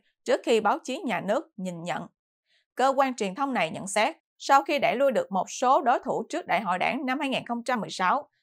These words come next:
và dù bị đột quỵ vào giữa năm hai nghìn không trăm mười chín, ông Nguyễn Phú Trọng vẫn nắm trọn quyền hành cho đến những tháng gần đây. Và đây là hình cố Tổng Bí thư Nguyễn Phú Trọng. A F I cũng cho biết, tạp chí tin tức quốc tế của Mỹ, The Diplomat,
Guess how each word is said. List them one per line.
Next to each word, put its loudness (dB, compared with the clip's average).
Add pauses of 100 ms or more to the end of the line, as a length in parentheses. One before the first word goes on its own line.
(140)
và 6
dù 2
bị 0
đột 0
quỵ 2
vào -2
giữa -4
năm -2
hai -2
nghìn -4
không -6
trăm -2
mười -6
chín, -4 (320)
ông 4
Nguyễn -2
Phú -2
Trọng 4
vẫn -2
nắm -2
trọn 2
quyền -2
hành -2
cho -2
đến 2
những -6
tháng -4
gần -6
đây. 0 (560)
Và 4
đây 4
là 0
hình -2 (140)
cố 6
Tổng -4
Bí -6
thư 2
Nguyễn -4
Phú -2
Trọng. -4 (1040)
A 4
F 4
I 4
cũng -2
cho 2
biết, 0 (180)
tạp 2
chí -2
tin -2
tức 2
quốc -4
tế 4
của -2
Mỹ, -2 (300)
The 6
Diplomat, 2